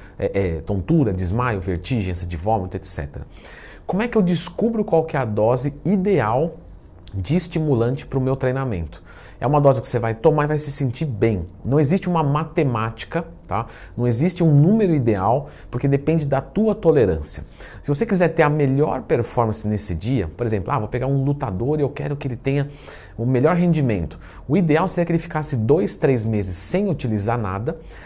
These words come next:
e trabalhasse com uma dose modesta de um pré-treino. Pode ser da sua preferência que tem algum estimulante. O pré-treino eu acho melhor porque você pode dando uns golinhos e vendo como ele bate.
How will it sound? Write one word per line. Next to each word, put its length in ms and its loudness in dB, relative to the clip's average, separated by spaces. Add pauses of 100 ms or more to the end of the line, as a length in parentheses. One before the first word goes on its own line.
(120)
e 80 0
trabalhasse 680 0
com 80 -4
uma 100 0
dose 320 0
modesta 960 0 (180)
de 300 2 (180)
um 120 0
pré-treino. 580 2 (240)
Pode 200 -8
ser 80 -4
da 100 -2
sua 200 -6
preferência 560 -2
que 100 -8
tem 140 -2
algum 180 0
estimulante. 640 -2 (400)
O 60 0
pré-treino 580 2
eu 160 0
acho 320 -4
melhor 460 0
porque 240 -4
você 100 -4
pode 220 0
dando 160 4
uns 160 2
golinhos 400 2
e 60 4
vendo 360 0
como 240 -2
ele 140 2
bate. 480 -4